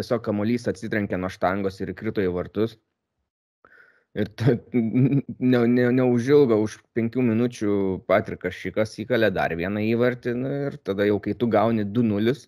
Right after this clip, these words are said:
ir, e, tavo komandoj prasideda traumos, dvidešimtą minutę keičiamas Turamas, tada neįmuši vienuolikos metrų baudinio, <laughs> tada Laineris patiria, kaip jau minėjom, traumą keturiasdešimt penktą minutę,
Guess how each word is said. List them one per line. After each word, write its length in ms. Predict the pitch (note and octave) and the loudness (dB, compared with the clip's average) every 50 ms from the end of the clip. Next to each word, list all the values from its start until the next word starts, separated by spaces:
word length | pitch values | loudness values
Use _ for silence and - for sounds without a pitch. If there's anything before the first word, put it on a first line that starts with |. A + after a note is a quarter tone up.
| _ _ _ _ _ _ _ _ _ _ _ _ _ _ _ _ | _ _ _ _ _ _ _ _ _ _ _ _ _ _ _ _
ir, 240 | - - G2 G#2 G#2 | -4 0 2 2 2
e, 460 | G2+ G#2 G#2 G2+ F#2+ G2 F#2+ F#2 F#2 F#2 - _ _ _ _ _ _ _ _ _ | 4 4 4 4 4 4 4 4 2 0 -6 _ _ _ _ _ _ _ _ _
tavo 280 | - A2 G#2+ G#2+ G#2+ G#2 | -2 2 4 4 4 2
komandoj 480 | - G#2 G2 G2+ G#2 A2 A2 G#2 G#2+ G2+ | 2 0 0 0 0 0 0 0 -2 -2
prasideda 540 | - G2 F#2+ - - A2 G#2+ A2+ A2 G#2 F2+ | -2 -6 -8 -6 -4 -2 0 0 2 0 0
traumos, 540 | - - D#2 C#2+ D2 F2 G#2+ B2 A#2+ B2 - | 0 -2 -2 0 0 2 2 0 -2 -2 -6
dvidešimtą 640 | - - F#2 F#2+ F#2+ F#2+ - - A2 A2+ G#2 A2 G2 | -12 -10 -8 -6 -6 -4 -4 -2 -2 -2 0 -2 -2
minutę 400 | F2+ F2 F#2 A2 G#2 - G2+ F#2 | -2 0 -2 -2 0 0 0 0
keičiamas 540 | F#2 - F#2 G#2 - - A#2 G#2+ F#2+ F#2 - | 0 0 -2 -2 0 0 0 0 0 -2 -4
Turamas, 560 | - E2+ D#2+ D2+ D#2 F2+ G#2 A2 A2 - - _ _ _ _ _ _ _ _ _ _ _ _ _ _ _ _ _ _ | -6 -4 -2 0 0 0 0 0 -2 -4 -8 _ _ _ _ _ _ _ _ _ _ _ _ _ _ _ _ _ _
tada 440 | - F2+ E2+ E2+ G2 G2+ G2 F#2+ F2+ | -6 -4 0 2 4 4 4 4 4
neįmuši 920 | F2+ F#2+ G#2 G#2+ A#2 B2 B2 A2+ A2+ - - A2 G#2 F#2+ F2+ F2+ F2 F2 F2 | 2 2 4 6 6 6 6 4 2 -2 -2 0 2 2 2 2 0 0 -2
vienuolikos 520 | F2+ F2+ F#2+ G#2 G#2+ A2 G#2 - G#2 - - | -2 -2 -2 0 0 0 0 -2 -2 -2 -2
metrų 340 | G2 G#2 G2+ - G2+ G2 F2+ | -2 -2 -2 -2 -2 -2 0
baudinio, 480 | D#2+ E2 E2 F#2+ G#2 A2 A2 A2 G#2+ A2+ A#2+ A2+ A#2+ A#2+ A2+ - - B2+ - - _ _ _ _ - | 0 2 2 2 2 2 2 4 4 4 2 2 -2 -6 -6 -4 -6 -6 -6 -8 _ _ _ _ -20
<laughs> 880 | - _ - - - - - - - - - - - _ _ _ - | -20 _ -18 -18 -16 -16 -18 -18 -18 -18 -20 -20 -20 _ _ _ -4
tada 360 | - G2 F#2 G2+ A2 A2+ A2+ - | -2 0 2 4 6 6 6 4
Laineris 640 | - - A2 G2+ G2+ A2 B2 C3+ C3 A#2 G2+ G#2 - - | 2 2 2 2 2 2 2 2 2 0 0 -2 -6 -4
patiria, 500 | - A2 A2 A2 - A#2+ G#2 G2+ F#2+ F#2 F2+ | -2 -2 -2 -2 -2 -2 -2 0 -2 -2 -4
kaip 200 | - - F#2 - | -6 -10 -10 -6
jau 140 | G2 F2+ F#2+ | -6 -4 -4
minėjom, 400 | G2 G2 G2+ G2+ G2+ G2+ G2+ G2+ | -4 -4 -4 -4 -4 -4 -6 -4
traumą 340 | G#2 F#2 F#2+ G#2+ A2 G#2+ | 0 0 0 2 0 -2
keturiasdešimt 800 | G2+ - F#2+ F#2 F#2 G2+ G2 F#2+ F2+ F#2+ F#2+ G2 - G#2+ G2 F#2 | -2 -2 -2 -2 -2 -2 -2 -2 0 -2 -2 -4 -4 -6 -6 -6
penktą 380 | F#2+ F#2+ F2 F2 E2 - - F2 | -4 -4 -4 -4 -4 -6 -6 -6
minutę, 460 | F#2 G2+ G#2 G#2+ A2 A2 - A#2+ A#2 | -4 -4 -2 -2 -2 -2 0 0 -2